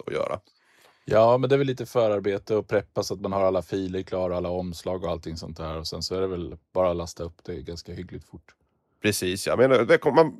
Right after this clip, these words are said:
Speaker 1: kontrolllyssnar ju allting. Det är ju viktigt att man kollar igenom då.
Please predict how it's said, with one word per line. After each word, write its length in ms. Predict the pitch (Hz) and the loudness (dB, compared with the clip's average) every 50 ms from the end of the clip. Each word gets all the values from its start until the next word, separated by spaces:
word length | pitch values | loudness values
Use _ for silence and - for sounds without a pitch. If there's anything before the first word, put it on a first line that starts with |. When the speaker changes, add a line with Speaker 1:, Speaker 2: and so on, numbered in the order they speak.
| - - _ - - - | -16 -20 _ -20 -12 -2
Speaker 1:
kontrolllyssnar 760 | - 180 165 - 196 190 170 135 113 113 139 - - 175 190 | 0 0 2 6 6 6 8 6 6 2 2 2 2 4 6
ju 100 | 165 107 | 6 6
allting. 380 | 92 92 92 - - 95 90 | 4 2 0 -4 -4 -4 -2
Det 80 | 95 113 | 0 2
är 40 | 123 | 4
ju 120 | 131 123 | 4 4
viktigt 280 | 113 110 - - - - | 4 2 0 -2 -6 -8
att 60 | - | -6
man 100 | 107 101 | -6 -2
kollar 260 | - 113 110 113 107 | 0 0 2 2 0
igenom 340 | 107 98 95 101 113 127 123 | 0 0 0 2 2 2 2
då. 220 | 101 92 90 98 | 0 -2 -2 -4